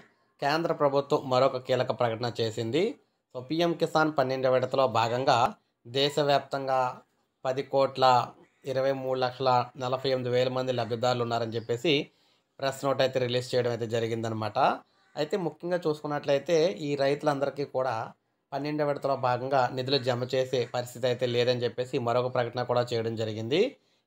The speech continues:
ఎందుకంటే అందరికీ తెలిసిందే, గతంలో పదకొండవ విడతలో ఈకేవైసీ చేయించుకుంటేనే వేస్తామని చెప్పి చేయించుకోకపోయినా కూడా అప్పుడైతే వేశారు డబ్బులు. So,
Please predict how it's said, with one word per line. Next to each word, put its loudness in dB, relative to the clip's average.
ఎందుకంటే -2
అందరికీ -2
తెలిసిందే, -2
గతంలో 2
పదకొండవ 0
విడతలో 4
ఈకేవైసీ 0
చేయించుకుంటేనే -2
వేస్తామని 0
చెప్పి -2
చేయించుకోకపోయినా -2
కూడా 2
అప్పుడైతే 0
వేశారు 0
డబ్బులు. 0
So, -2